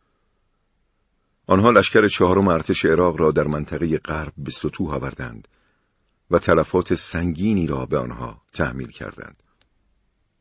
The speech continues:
در یک گروه کوچک انسانهای بزرگی تربیت شدند که دوران دفاع مقدس ما مدیون رشادت‌های آنهاست.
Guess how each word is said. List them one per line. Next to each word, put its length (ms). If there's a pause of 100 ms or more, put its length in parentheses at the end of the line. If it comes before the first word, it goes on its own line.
(720)
در 140
یک 160
گروه 300
کوچک 480 (680)
انسانهای 840
بزرگی 500
تربیت 420
شدند 460 (240)
که 120
دوران 600
دفاع 360
مقدس 520
ما 300 (720)
مدیون 520
رشادت‌های 880
آنهاست. 680